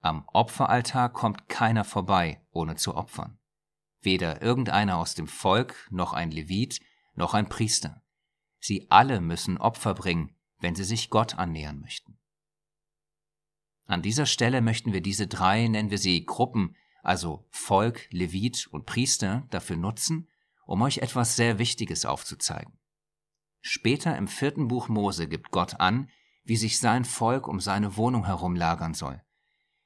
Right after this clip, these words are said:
Bei dieser Anordnung fällt dann auf, dass diejenigen, die am Zelt arbeiten,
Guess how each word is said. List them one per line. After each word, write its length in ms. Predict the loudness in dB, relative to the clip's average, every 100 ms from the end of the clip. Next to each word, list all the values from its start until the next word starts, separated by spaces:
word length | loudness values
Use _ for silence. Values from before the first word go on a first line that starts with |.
| _
Bei 100 | -4
dieser 340 | 0 4 4 6
Anordnung 560 | 4 4 2 2 -4
fällt 300 | -4 -2 0
dann 120 | 0 0
auf, 320 | 0 0 -6 _ _ _ _
dass 420 | -4 -2 -2 -4 _
diejenigen, 500 | -4 0 0 2 0
die 160 | 0 -2
am 160 | -4 -4
Zelt 340 | 0 0 0
arbeiten, 640 | -2 -2 -4 -2 -2 -4